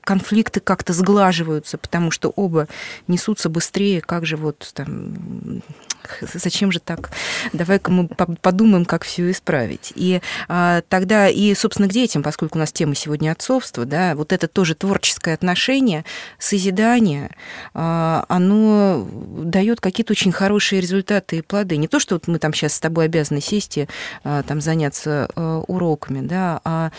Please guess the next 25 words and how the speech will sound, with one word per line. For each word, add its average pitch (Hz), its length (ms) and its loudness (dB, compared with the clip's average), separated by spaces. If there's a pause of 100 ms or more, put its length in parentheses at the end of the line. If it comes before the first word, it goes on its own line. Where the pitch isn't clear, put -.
(480)
как-то 202 260 2
иначе. 202 300 4
Я, - 120 4
я 208 120 6
не 247 120 8
знаю, 240 200 6
правда, 156 280 0
у 156 40 2
меня 190 540 4
нет 220 260 8
опыта 147 600 0 (100)
занятия 180 580 6
уроками, 214 520 4
я 160 160 2
понимаю, 214 280 8
что - 120 -2
это 214 120 0 (100)
очень 214 400 8
тяжело, 196 540 0 (200)
я 156 80 -8
понимаю, 214 180 2
что - 120 -4
это 147 100 -6
безумно 196 560 6
тяжело. 156 420 -6